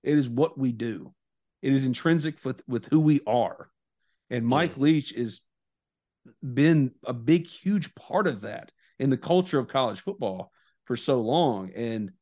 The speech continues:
Speaker 1: that is a remarkable legacy on its own. While for a lot of people, um, it's just a Monday, for all of us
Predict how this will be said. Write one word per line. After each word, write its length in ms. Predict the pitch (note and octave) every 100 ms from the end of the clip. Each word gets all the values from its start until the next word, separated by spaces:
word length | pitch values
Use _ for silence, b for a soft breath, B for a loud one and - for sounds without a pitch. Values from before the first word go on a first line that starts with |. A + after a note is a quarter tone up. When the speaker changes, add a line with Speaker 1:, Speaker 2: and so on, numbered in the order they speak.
| _ _
Speaker 1:
that 200 | B2+ E3
is 120 | E3
a 40 | C#3+
remarkable 640 | C3+ C3 C3+ C3+ B2+ A#2+
legacy 440 | A#2 A#2+ A#2 - G#2+
on 180 | A2+ A2+
its 160 | G#2+
own. 320 | G#2+ G2+ F2+ - b -
While 200 | A#2+ B2
for 160 | -
a 60 | A#2
lot 240 | A2+ C3+
of 100 | D#3
people, 480 | - F3 F3 F#3 F#3 _ _ _ _
um, 400 | - A2+ A2+ A2 -
it's 160 | B2
just 220 | - C3
a 40 | A#2
Monday, 460 | A2 C3+ D3+ D#3 D#3
for 300 | - A#2+ A2+
all 220 | C3+ C3
of 80 | A2+
us 440 | C3+ E3 - -